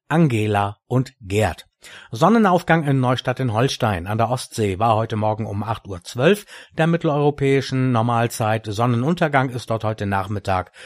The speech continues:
um sechzehn Uhr sechsundvierzig M E Z. Der Tag an der Ostsee ist heute acht Stunden und vierunddreißig Minuten lang.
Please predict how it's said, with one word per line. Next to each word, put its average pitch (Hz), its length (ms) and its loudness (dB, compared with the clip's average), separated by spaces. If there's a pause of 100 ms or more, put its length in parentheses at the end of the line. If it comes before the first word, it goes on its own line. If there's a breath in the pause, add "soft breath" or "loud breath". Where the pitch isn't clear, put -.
(140)
um 110 280 -2
sechzehn 113 400 -2
Uhr 104 80 -4
sechsundvierzig 131 800 -2
M 143 160 0
E 123 160 0
Z. - 320 -2 (260 loud breath)
Der 233 140 2
Tag 170 180 2
an 131 120 0
der 123 100 0
Ostsee 117 400 -4
ist - 160 -6
heute 104 400 -4
acht - 240 -6
Stunden 98 420 -6
und 139 160 -2
vierunddreißig 92 840 -8
Minuten 123 360 0
lang. 76 280 -8